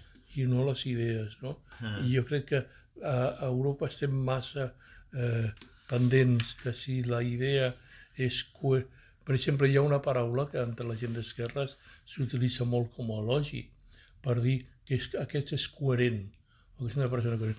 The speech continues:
Speaker 1: A mi em sembla horripilant. A mi, si em diuen que sóc coherent, m'emprenyo. Perquè vol dir que en ares, en, en, en,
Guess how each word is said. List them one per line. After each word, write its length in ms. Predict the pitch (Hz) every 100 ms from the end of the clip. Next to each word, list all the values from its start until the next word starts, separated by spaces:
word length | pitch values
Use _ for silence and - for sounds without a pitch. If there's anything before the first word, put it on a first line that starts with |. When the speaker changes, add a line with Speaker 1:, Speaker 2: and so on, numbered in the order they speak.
| -
Speaker 1:
A 120 | -
mi 120 | 180 214
em 40 |
sembla 240 | 185 175
horripilant. 560 | 170 127 113 113 104 113 - - -
A 80 | 143
mi, 120 | 185
si 140 | -
em 120 | 202 156
diuen 260 | 160 165
que 140 | - 139
sóc 220 | 143 -
coherent, 380 | - 135 127 151
m'emprenyo. 540 | 123 113 113 120 113 127 - 180 -
Perquè 320 | 180 170 208
vol 220 | 202 202 190
dir 140 | 196
que 160 | - 143 147 -
en 180 | 127 139
ares, 480 | 165 165 151 123 -
en, 200 | 131 127
en, 360 | 131 147 135 -
en, 160 | 127